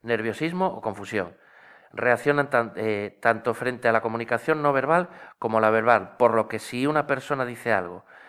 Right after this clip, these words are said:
pero indica otra cosa distinta con su voz, emoción o lenguaje corporal,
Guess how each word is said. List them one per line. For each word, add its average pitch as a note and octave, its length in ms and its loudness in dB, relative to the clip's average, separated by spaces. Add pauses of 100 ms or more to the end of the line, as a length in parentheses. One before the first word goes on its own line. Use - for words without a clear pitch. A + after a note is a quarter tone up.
(340)
pero A#2+ 200 6
indica C3+ 300 0
otra C#3+ 220 2
cosa F3 300 0
distinta B2+ 440 -6
con G#2+ 140 -6
su A#2+ 160 -6
voz, A#2 300 0 (240)
emoción A2 420 0
o G2+ 60 -2
lenguaje A#2+ 340 -4
corporal, C3+ 500 2